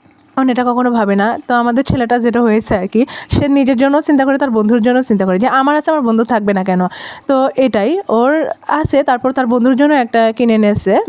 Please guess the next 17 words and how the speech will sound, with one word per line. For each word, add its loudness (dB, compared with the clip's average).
বগুড়া 2
থেকেই। 0
তো 0
যাই 0
হোক, 0
আলহামদুলিল্লাহ, 2
এই 0
সোফাটা, 0
উম, 2
কেমন 0
হয়েছে 0
আপনারা -2
সবাই 0
কমেন্টস -2
করে 2
জানাবেন। 0
আর 0